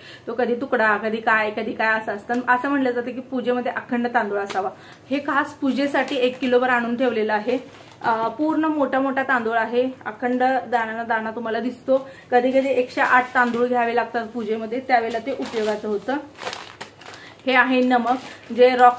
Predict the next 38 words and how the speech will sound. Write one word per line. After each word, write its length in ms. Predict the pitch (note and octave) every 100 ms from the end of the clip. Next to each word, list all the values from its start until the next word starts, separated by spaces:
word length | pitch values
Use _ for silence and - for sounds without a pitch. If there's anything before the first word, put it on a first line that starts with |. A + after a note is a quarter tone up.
| -
salt 280 | C4+ C4+
जे 200 | C#4 B3+
आहे, 240 | C4 A3+ G#3+
आपण 240 | G3+ A#3+
म्हणतो 220 | A#3+ A#3+
ना 80 | E4+
सेंदा 400 | F#4+ D4 A#3 A3+
नमक, 260 | A3+ G#3+ G#3 -
तो 60 | A#3+
सेंदा 380 | A#3+ C4 A#3+ B3+
नमक 320 | C4+ C#4 C4+
एक 220 | C4 -
packet 320 | B3+ B3+ C#4 C4
आणि 240 | B3 B3+ C#4
रेग्युलरचं 560 | A#3+ B3 C4 C#4 C#4 D#4
पण 120 | D#4
एक 200 | C4 A#3+
आणलेलं 340 | A#3 G#3+ G#3 G#3+
आहे. 220 | G#3+ C#4 - - - - -
हळद 360 | - B3+ C#4+ D4
आणलेली 360 | C4 A3 G#3
आहे. 320 | G#3+ G#3+ B3 E4 - - - - - -
अ, 300 | A#3+ A#3 A#3+ - -
तुम्ही 220 | F4 C4 C4+
म्हणताल 280 | C4+ B3+
आता 140 | A#3+ B3
ओरडचाल 480 | B3 B3 A#3 C4+ B3
आणि 200 | A#3 B3 -
आलं 220 | - B3 C4
लसूण 420 | E4 D#4+ C4 D4
paste 380 | D4 C#4 - C#4 - - - - - -
ही 160 | G4+
कशाला 320 | G#4 G#4+ E4
आणल्या, 280 | D#4 C4+ C4+
कधी 400 | - D4+ C#4+ F#4
धावपळीत 600 | F4 D4 C#4 C#4 D4+ D#4
नाही 240 | D4+ C#4 C#4+
झालं 360 | D4+ B3+ C4+